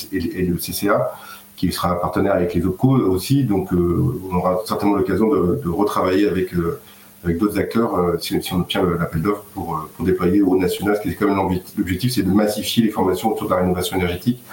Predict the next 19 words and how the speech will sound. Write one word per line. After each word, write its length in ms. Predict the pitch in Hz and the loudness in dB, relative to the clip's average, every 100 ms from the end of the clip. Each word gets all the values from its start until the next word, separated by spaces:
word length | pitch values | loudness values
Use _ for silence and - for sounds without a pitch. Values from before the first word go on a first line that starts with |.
| - - - - - | -12 -10 -10 -12 -6
et 40 | 82 | 0
donc 160 | 92 | 2
d'impliquer 320 | 92 - - | 2 0 0
les 160 | 101 90 | 2 2
acteurs 320 | 87 110 - | 0 0 2
autres 220 | 110 - - | 2 0 -4
que 160 | 87 | -4
ceux 180 | - 104 | 0 0
qui 220 | - - | 0 -8
sont, 300 | - 98 92 | -4 -2 0
euh, 240 | 85 82 80 82 | 2 0 -2 -8
dans 80 | - | -4
le 60 | 90 | -2
consortium 420 | - 85 101 90 | -2 -2 -2 0
de 100 | 90 | -2
départ, 220 | - - | -4 -8
en 20 | |
tout 120 | - | -8
cas. 100 | - | -10